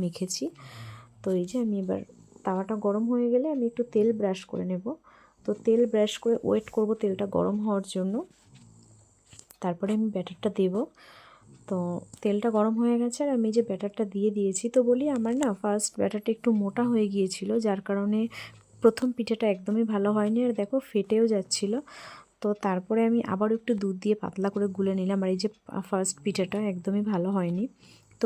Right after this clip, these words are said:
পরের পিঠেগুলো বেশ সুন্দর উঠেছিল আর বেশ ভালো হয়েছিল। আমি আবারও একটা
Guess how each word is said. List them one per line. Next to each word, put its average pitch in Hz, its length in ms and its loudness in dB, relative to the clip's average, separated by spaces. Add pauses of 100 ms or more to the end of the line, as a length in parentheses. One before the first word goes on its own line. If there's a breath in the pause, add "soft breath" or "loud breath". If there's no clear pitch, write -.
(100)
পরের 214 300 2
পিঠেগুলো 254 400 0 (140)
বেশ 233 120 4 (120)
সুন্দর 226 360 2
উঠেছিল 233 340 -2 (100)
আর 240 40 2 (120)
বেশ 226 160 4 (140)
ভালো 208 240 2
হয়েছিল। 208 320 -2 (120)
আমি 208 100 -2 (100)
আবারও 190 300 -2
একটা 214 140 -6